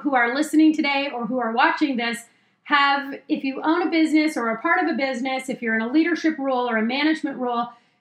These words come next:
you have probably got a lot of questions, and you've probably got a lot of things that you wanna hear about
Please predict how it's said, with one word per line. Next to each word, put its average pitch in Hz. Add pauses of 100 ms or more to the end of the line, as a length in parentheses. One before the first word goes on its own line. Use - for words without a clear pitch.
(160)
you 294
have 277 (260)
probably 302
got 247
a 233
lot 226
of 302
questions, 349 (100)
and 262
you've 262
probably 311
got 269
a 262
lot 247
of 262
things 277
that 240
you 254
wanna 277
hear 320
about 240